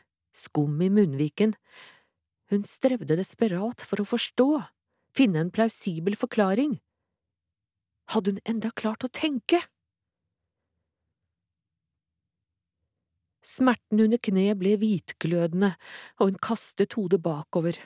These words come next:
og gispet. Det fikk ham til å klukke av latter. Ja, det var hans tur nå. Hun fornemmet hvordan han kjelte for gjengjeldelsen, hvor frydefullt han badet seg i vissheten om at han kunne gjøre hva han ville med henne.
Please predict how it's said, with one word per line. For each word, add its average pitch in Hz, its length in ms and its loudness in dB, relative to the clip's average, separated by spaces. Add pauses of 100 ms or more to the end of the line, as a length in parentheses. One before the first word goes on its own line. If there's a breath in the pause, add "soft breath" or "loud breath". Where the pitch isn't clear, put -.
(200)
og 180 80 6
gispet. - 680 -6 (1000)
Det 143 240 -4
fikk 139 220 -6
ham 135 100 -6
til 143 160 -6
å 151 160 -4
klukke - 480 -2
av 156 80 0
latter. - 380 -2 (840)
Ja, 156 80 4
det 160 80 4
var 160 140 6
hans 175 260 0
tur 208 240 2
nå. 190 160 4 (920)
Hun 190 160 6
fornemmet 185 640 4
hvordan 180 320 4
han 190 240 2
kjelte 196 560 2
for 180 220 2
gjengjeldelsen, 170 840 2 (680 loud breath)
hvor 226 160 10
frydefullt 226 760 4
han 208 160 4
badet 170 440 4
seg 208 200 2
i 190 80 0
vissheten 175 500 0
om 180 140 0
at 185 100 -2
han 202 120 0
kunne 208 200 4
gjøre 208 400 2
hva 160 240 2
han 196 160 -2
ville 170 220 2
med 185 160 0
henne. 277 140 0